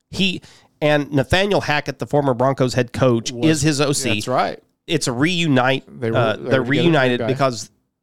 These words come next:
Speaker 1: that was his O C in
Speaker 2: Yeah.
Speaker 1: Green Bay.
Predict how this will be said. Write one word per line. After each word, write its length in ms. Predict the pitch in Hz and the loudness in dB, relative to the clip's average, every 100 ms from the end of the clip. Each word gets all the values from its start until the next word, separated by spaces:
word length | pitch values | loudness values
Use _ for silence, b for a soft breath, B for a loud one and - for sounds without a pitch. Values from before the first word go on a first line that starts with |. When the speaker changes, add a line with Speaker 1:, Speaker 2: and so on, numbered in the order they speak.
| 117 | _
Speaker 1:
that 240 | 135 - | -2 2
was 200 | 147 139 | 2 2
his 160 | 143 123 | 2 2
O 100 | 127 | 2
C 380 | - 131 123 123 | 0 0 0 -2
in 460 | - 120 117 110 | -4 -4 -2 -2
Speaker 2:
Yeah. 200 | 110 147 - | -4 -8 -8
Speaker 1:
Green 260 | 120 120 110 | -4 -2 0
Bay. 280 | 107 98 | 0 -4